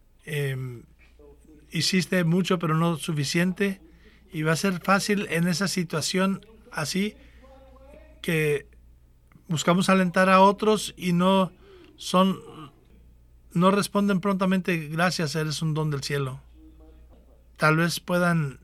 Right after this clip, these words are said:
llamarle un don de otras partes, en, de otro lugar, en, en momentos, al buscar proveer atención y cuidado, y ese cuidado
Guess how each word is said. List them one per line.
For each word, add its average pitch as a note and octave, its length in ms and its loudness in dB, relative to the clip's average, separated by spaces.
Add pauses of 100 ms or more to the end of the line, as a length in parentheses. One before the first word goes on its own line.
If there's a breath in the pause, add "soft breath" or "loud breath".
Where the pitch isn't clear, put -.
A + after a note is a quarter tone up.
llamarle E3+ 520 0
un E3+ 240 2
don F3 200 0
de E3+ 160 0
otras E3+ 320 -4
partes, - 540 -6 (100)
en, C#3 380 -8 (240)
de D#3 100 -4
otro D#3 220 -6
lugar, D#3 480 -4
en, C3+ 320 -8 (340)
en C3+ 140 -8
momentos, A#2 640 -12 (760 soft breath)
al C3+ 220 -2
buscar C#3+ 480 -2
proveer C3+ 640 0
atención C#3 640 -4
y B2 60 -10
cuidado, B2 380 -10
y B2+ 80 -6
ese C#3 180 -8
cuidado A#2 500 -10